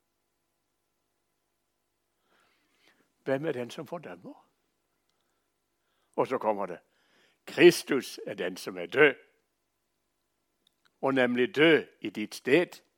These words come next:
på dine vegne. Enda har fordømt synden i ditt kjød, eksekvert dødsdommen over ditt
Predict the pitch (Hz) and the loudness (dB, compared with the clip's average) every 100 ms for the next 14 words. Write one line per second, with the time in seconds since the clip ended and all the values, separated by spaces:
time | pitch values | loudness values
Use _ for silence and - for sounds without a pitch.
0 | _ _ _ _ _ _ - 117 135 147 | _ _ _ _ _ _ -8 0 4 6
1 | 151 147 160 135 180 - _ _ _ _ | 10 10 10 8 2 0 _ _ _ _
2 | _ _ _ _ _ _ _ _ _ _ | _ _ _ _ _ _ _ _ _ _
3 | _ _ - 135 151 143 143 156 156 139 | _ _ 0 4 6 8 8 8 6 6
4 | 151 190 160 - 156 185 165 139 135 156 | 8 8 4 2 2 4 2 0 4 2
5 | - 143 175 170 - - - 151 147 170 | 2 0 0 0 -10 -20 2 2 4 -2
6 | - 151 196 190 - - 190 - - 180 | 0 4 4 2 -2 2 2 0 -2 0
7 | 160 147 156 165 160 165 | 2 4 4 4 2 0